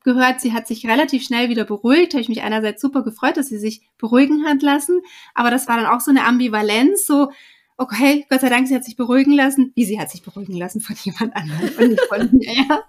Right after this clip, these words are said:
Und das muss man emotional erstmal wirklich hinkriegen. Und, ähm,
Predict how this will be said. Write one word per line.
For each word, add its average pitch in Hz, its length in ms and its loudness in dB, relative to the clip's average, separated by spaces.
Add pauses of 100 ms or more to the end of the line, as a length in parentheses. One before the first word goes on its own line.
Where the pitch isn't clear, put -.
(680)
Und 349 160 6 (720)
das 330 160 2
muss 381 140 2
man 349 100 2
emotional 302 540 4
erstmal 269 640 2
wirklich 269 380 2
hinkriegen. 262 580 6
Und, 220 220 -2
ähm, 226 340 -2